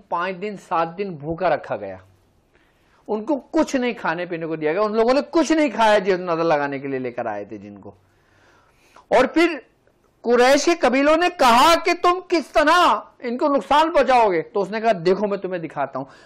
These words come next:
वो तीन दिन वो शख्स भूखा रहा। भूखा रहने के बाद एक सेहतमंद ऊंट को लाया गया, जो बहुत तगड़ा और उस वक्त बहुत सेहतमंद था, और उसने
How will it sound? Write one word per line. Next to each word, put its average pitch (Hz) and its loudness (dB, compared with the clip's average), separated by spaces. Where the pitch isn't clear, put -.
वो 262 2
तीन 359 -2
दिन 294 0
वो 269 2
शख्स 202 0
भूखा 170 0
रहा। 180 2
भूखा 196 0
रहने 202 0
के 202 -2
बाद 185 2
एक 208 4
सेहतमंद 226 0
ऊंट 208 -4
को 202 0
लाया 175 2
गया, 208 2
जो 175 0
बहुत 165 -2
तगड़ा 175 2
और 190 4
उस 180 -4
वक्त 196 0
बहुत 190 0
सेहतमंद 160 -6
था, 180 0
और 220 4
उसने 214 0